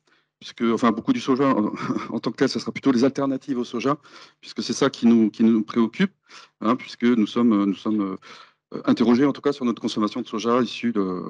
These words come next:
la déforestation. Alors, euh, quel est le, donc, selon des, des estimations effectuées par, par nos collègues de Céréopa, hein, donc, le porc, euh, présente à peu près quatorze pour cent d'utilisation de tourteaux de soja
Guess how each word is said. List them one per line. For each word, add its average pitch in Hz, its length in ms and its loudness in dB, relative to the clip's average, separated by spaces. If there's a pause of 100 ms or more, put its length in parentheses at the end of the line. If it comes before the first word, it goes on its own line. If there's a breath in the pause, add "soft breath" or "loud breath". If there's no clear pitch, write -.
la 98 100 -4
déforestation. 95 720 -4 (680 soft breath)
Alors, 135 260 6
euh, 139 140 4
quel 165 180 2
est 180 80 6
le, 147 500 6
donc, 139 200 0
selon 160 240 -2
des, 143 140 4
des 135 180 0
estimations 131 400 2
effectuées 127 280 -2
par, 123 160 0 (600 soft breath)
par 120 140 2
nos 139 80 6
collègues 151 240 2
de 135 40 0
Céréopa, 131 600 0
hein, 147 80 4
donc, 135 180 0
le 127 80 0
porc, 143 320 2
euh, 117 40 0
présente 131 320 -2
à - 20 -18
peu 117 80 -2
près 127 140 -2
quatorze 135 280 -2
pour 120 160 -6
cent 139 160 0
d'utilisation 120 360 -4
de 107 40 -6
tourteaux 120 220 -6
de - 60 -4
soja 107 340 -4